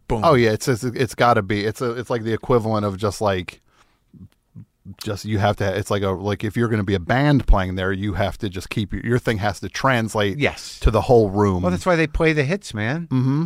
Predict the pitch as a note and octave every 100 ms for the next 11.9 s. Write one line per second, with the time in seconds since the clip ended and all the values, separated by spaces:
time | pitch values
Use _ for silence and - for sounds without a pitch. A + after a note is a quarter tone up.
0 | - C#3 C#3 D#3 D#3 D#3 D3 D3 C#3+ C#3+
1 | D#3+ D3 C#3 D3 F#3+ - F#3+ D#3+ B2 A#2+
2 | B2+ B2+ A#2+ A2+ C3 D3 - - - -
3 | C4 C4+ A#3 A#3 G3+ D3+ E3+ F#3 F3 C#3
4 | B2+ D#3 D3 B2+ C#3 D3+ C#3+ D3+ D#3+ F3
5 | F3+ F3 C#3 C#3+ A#2 B2+ B2+ C3 B2+ B2+
6 | B2+ B2+ C3 A#2+ - A2 B2+ A#2+ A2+ B2+
7 | D#3+ D3+ E3 F3+ D#3 D#3 - - F#3+ G3
8 | G#3 F3 F3 G#3+ G#3 E3+ D#3 D3 C#3 C3
9 | C3+ E3 - - D3+ C3 A#2 - A#2 A#2+
10 | A#2+ A#2+ B2 B2 A#2 - _ _ _ _
11 | - D3+ D3 D3 - C3+ C#3+ A#2